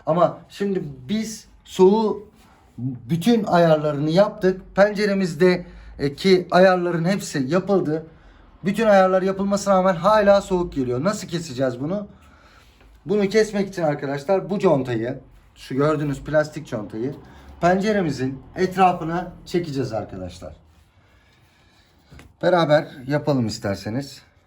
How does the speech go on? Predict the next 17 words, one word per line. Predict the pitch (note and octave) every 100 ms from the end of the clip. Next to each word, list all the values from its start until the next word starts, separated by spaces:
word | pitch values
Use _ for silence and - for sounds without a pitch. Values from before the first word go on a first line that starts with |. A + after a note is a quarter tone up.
| _ _ _ _ _ _ _ - _ _ _ _ _ _ _ _ _ _
Çift | - G#3 G3+
de |
çekebilirsiniz | D#3+ C3+ C3 A2+ A2 A2+ G#2 B2
bu |
şekilde. | B2 - G2 G2 D#3+ E3 - - - - _ - _ _ _ _ _ _ - _ _ F#3
Veya | E3 E3 F#3 - _ _ _
şöyle | - F3 C#3+ D3
ikiye | E3 - F3+
ayırıp | C3+ A#2+ E3+ - -
tek | F3+ F3 -
de | E3
çekebilirsiniz | D3+ E3 D#3 C3 C3+ - G2
arkadaşlar. | F#2+ F#2 G2 F#2+ F#2 - D#3 - _ _ _ _ _
Ben | D#3 D#3+
tek | E3 E3
çekeceğim. | E3 - - B2+ C#3 - - - - - - - - - - - - - - - - -
Çünkü | E3